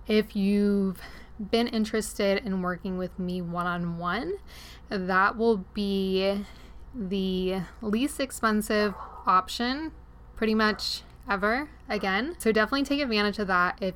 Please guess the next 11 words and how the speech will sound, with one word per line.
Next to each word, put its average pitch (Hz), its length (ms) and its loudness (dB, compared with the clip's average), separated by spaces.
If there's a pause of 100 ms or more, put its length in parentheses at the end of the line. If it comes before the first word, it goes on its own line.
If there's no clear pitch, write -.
you 180 720 0 (500)
have 180 140 -2
been 180 140 -2
thinking 185 320 -4
about 202 220 -2
working 202 320 -2
with 226 180 -4
me. 294 280 -2 (300)
You 196 160 2
can 190 580 0
set 190 360 0